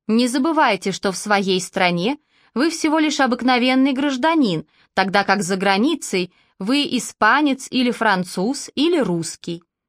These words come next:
От ваших поступков зависит мнение о вашей стране. Находясь в чужой стране,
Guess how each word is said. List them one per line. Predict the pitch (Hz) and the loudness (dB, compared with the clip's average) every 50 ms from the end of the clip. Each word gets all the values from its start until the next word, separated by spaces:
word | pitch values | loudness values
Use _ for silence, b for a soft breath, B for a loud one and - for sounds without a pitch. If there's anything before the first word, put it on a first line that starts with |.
| _ _ _ _ 185 | _ _ _ _ -4
От | 190 - 190 | -2 2 2
ваших | 202 208 202 - 208 - | 2 2 2 -2 -8 -2
поступков | - 226 214 196 - - 320 349 - - - 202 185 b b b b b b | 0 0 0 0 -2 -4 -4 -4 -4 -4 -4 -4 -4 b b b b b b
зависит | 196 202 226 226 294 320 302 339 - - | 0 0 2 2 2 0 0 -2 -2 0
мнение | 233 226 233 226 226 214 208 208 240 269 320 359 330 - | 2 2 4 4 2 2 2 2 2 2 2 0 0 2
о | - 208 190 | 2 2 4
вашей | 180 180 180 190 - - 285 | 4 2 2 2 0 -4 -6
стране. | - - - 247 233 214 190 165 151 147 151 - _ _ _ _ _ _ _ _ _ _ _ _ _ _ _ _ _ _ | -6 -6 -4 -2 -2 0 0 -2 -4 -6 -8 -12 _ _ _ _ _ _ _ _ _ _ _ _ _ _ _ _ _ _
Находясь | - 202 202 196 - 214 214 202 220 202 190 | -2 -2 0 0 0 0 2 2 0 0 0
в | - - | -4 -4
чужой | - 202 180 196 196 185 | -4 -4 -2 -2 -2 -4
стране, | - - 202 196 190 196 220 294 285 262 | -4 -2 0 2 2 2 2 0 0 -4